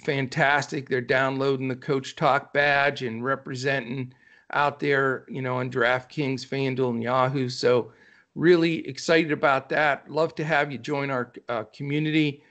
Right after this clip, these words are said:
Um, just a quick shout out to some of our new folks, uh, fairly new folks and brand new folks. Uh, Slay Demel, Danelle, uh,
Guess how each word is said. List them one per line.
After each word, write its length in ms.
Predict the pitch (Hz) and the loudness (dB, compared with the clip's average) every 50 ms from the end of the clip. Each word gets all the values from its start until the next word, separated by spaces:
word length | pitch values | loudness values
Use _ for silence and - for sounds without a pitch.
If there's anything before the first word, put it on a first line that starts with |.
| _ _ _ _ _ _ _ - - | _ _ _ _ _ _ _ -6 -2
Um, 480 | 127 127 127 123 120 117 117 117 - - | 0 2 4 4 2 2 0 -4 -6 -2
just 220 | - 196 202 202 - | -2 -2 2 2 0
a 40 | - | 0
quick 540 | - - - 220 202 185 - - - _ _ _ | 0 2 6 6 6 6 4 -4 -18 _ _ _
shout 480 | - - - - 190 156 156 160 156 160 | -10 -8 -2 0 4 4 6 6 6 4
out 220 | 156 156 151 - | 2 2 0 -4
to 80 | 156 139 | -10 -12
some 260 | - - 165 160 160 | -8 -6 -6 -4 -4
of 120 | 160 151 | -4 -4
our 140 | 175 170 170 | -4 -4 -4
new 220 | 165 165 165 165 | -4 -4 -4 -6
folks, 640 | 156 - - 170 165 165 160 160 - - - - - - | -4 -4 0 0 0 0 0 -6 -10 -14 -12 -12 -12 -10
uh, 80 | - 127 | -12 -12
fairly 400 | - - - 151 147 151 151 147 | -8 -4 0 0 0 0 0 -4
new 260 | 143 139 151 156 156 | -6 -4 -2 -2 -2
folks 460 | 147 - - 147 151 151 151 - - | -2 0 2 2 2 2 0 -6 -8
and 260 | - 127 127 123 117 117 | -6 -4 -4 -4 0 2
brand 300 | 127 175 226 262 269 208 | 2 4 4 4 2 2
new 160 | 131 110 - | 0 -2 -4
folks. 420 | - - 123 120 127 - - - _ _ _ - - - _ - | -8 -10 -8 -8 -8 -8 -10 -20 _ _ _ -20 -20 -20 _ -4
Uh, 300 | - 131 139 139 131 127 | 0 2 4 4 4 2
Slay 440 | 123 - - - 180 190 202 208 180 | 2 -2 0 2 4 6 6 6 4
Demel, 600 | 160 151 143 139 131 123 113 117 117 123 147 - _ _ _ _ _ - | 0 0 0 -2 -2 -2 -2 -4 -6 -8 -12 -16 _ _ _ _ _ -4
Danelle, 640 | 143 139 151 156 165 170 160 147 120 110 113 - _ _ _ _ _ _ _ _ _ _ _ _ _ | -4 0 2 2 4 6 6 4 4 0 -4 -8 _ _ _ _ _ _ _ _ _ _ _ _ _
uh, 400 | - - 151 156 147 143 143 139 | -2 2 4 4 6 6 4 4